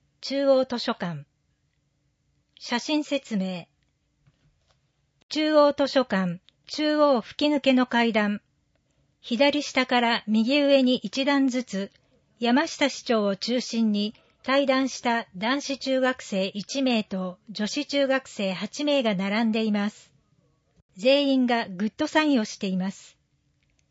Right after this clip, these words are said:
左上と右下には、お正月らしい花のイラストが描かれています。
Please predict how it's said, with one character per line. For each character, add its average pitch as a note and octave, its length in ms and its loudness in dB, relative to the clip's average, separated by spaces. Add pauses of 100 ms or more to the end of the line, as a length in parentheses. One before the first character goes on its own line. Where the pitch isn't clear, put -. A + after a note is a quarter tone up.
(300)
左 C#4+ 420 0
上 C#4 240 6
と B3 240 2
右 G#3+ 300 0
下 C4+ 240 -2
に A#3+ 160 4
は、 G3 260 -4 (340)
お A3 80 -6
正 D4+ 280 2
月 C#4 240 0
ら B3 120 0
し A#3 280 -2
い - 100 -14
花 C#4 320 0
の C#4 140 2
イ B3 100 0
ラ B3 120 2
ス - 120 -12
ト A#3 100 2
が G#3+ 180 -2
描 - 140 -8
か A3+ 140 -2
れ G#3+ 100 -2
て G3+ 120 -6
い F3+ 120 -2
ま F3+ 180 -2
す。 - 280 -20